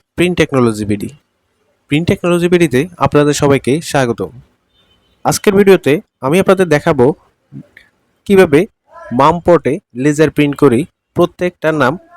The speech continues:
individually আলাদা আলাদা। আলাদা আলাদা প্রিন্টগুলা প্রত্যেকটার নাম আলাদা আলাদা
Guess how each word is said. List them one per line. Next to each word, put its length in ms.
individually 760
আলাদা 380
আলাদা। 260
আলাদা 280
আলাদা 200
প্রিন্টগুলা 500
প্রত্যেকটার 540
নাম 100
আলাদা 380
আলাদা 280